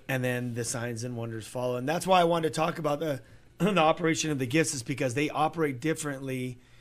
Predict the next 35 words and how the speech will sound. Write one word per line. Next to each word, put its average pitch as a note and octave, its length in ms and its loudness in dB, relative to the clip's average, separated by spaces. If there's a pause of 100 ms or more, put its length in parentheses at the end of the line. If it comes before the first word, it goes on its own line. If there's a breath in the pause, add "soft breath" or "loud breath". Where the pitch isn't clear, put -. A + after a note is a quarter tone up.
(220 soft breath)
in B2+ 140 -6
different B2 280 -2
people. B2 420 -4 (400 soft breath)
And, C#3 280 -2
you D#3 60 4
know, C#3+ 60 2
just D3+ 220 -2
because E3+ 260 0
everything E3+ 300 4
that's C#3+ 260 -2
been D#3 120 -2
going D#3 180 2
on D3 80 2
with C#3+ 100 -2
you D#3 120 2
guys, D3+ 240 6
I've C#3 80 0
been C#3+ 100 -2
going D3 160 0
to C#3+ 60 -4
the C#3 60 0
Afterglow C#3+ 400 -2
and C#3+ 80 -2
everything, C#3+ 260 -2
and C3+ 80 -2
I've B2 80 -4
been C3 320 -4
wanting C#3+ 400 -2
to C3+ 80 -4
go C3+ 180 0
deeper C#3+ 560 -2 (720 soft breath)
and C3+ 280 -6
going, C#3 220 -2
"God, D#3 280 6
well, C3+ 300 -2